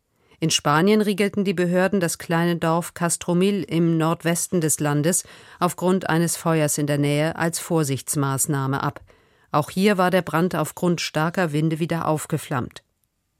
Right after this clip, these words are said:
Vor einer Woche hatte Spanien den wegen der Waldbrände seit Wochen andauernden Notstand beendet.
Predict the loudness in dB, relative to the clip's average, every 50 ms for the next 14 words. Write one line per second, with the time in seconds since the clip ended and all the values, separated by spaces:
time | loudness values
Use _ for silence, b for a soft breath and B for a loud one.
0 | _ B B B B B B B B B B 0 2 4 4 4 4 4 4 4
1 | 4 4 4 2 2 2 0 0 0 0 -2 -2 -4 -2 -2 0 0 2 2 2
2 | 4 4 4 2 2 2 2 2 2 2 2 2 0 0 2 0 0 0 0 0
3 | 0 0 0 -2 -2 -2 0 2 2 2 2 0 0 -2 -2 -2 -2 -2 -2 0
4 | 0 0 0 2 2 0 2 2 0 0 0 0 0 0 0 0 0 2 2 0
5 | 0 -2 -6 -6 -2 -2 0 0 -2 -2 -2 -4 -2 0 0 0 0 0 -4 -6
6 | -10